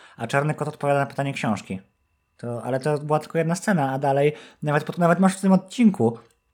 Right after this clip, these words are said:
e, taką scenę, w której ta, e, Joanna Dark mówi: „Co ty robisz? Czemu nie szarżujesz? Czemu nie atakujesz swoim mieczem?” I Biedronka odpowiada:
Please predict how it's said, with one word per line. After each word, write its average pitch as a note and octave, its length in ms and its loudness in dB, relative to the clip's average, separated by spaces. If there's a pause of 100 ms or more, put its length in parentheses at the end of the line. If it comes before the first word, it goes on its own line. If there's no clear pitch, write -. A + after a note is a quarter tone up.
(560)
e, A2 520 2 (500)
taką B2+ 240 0
scenę, C3+ 320 2
w C3 40 -4
której B2 380 2
ta, A#2+ 460 4
e, A2+ 580 2
Joanna B2+ 280 2
Dark B2+ 260 2
mówi: A#2 340 -2 (840)
„Co G3+ 140 2
ty G#3+ 120 4
robisz? F3+ 360 2
Czemu F3 220 6
nie F3 140 4
szarżujesz? D#3 520 2
Czemu D#3 200 0
nie D3+ 100 0
atakujesz D3+ 440 -4
swoim D3+ 480 -2
mieczem?” D3 400 2
I C3+ 140 -8
Biedronka D3 460 0
odpowiada: D3 500 0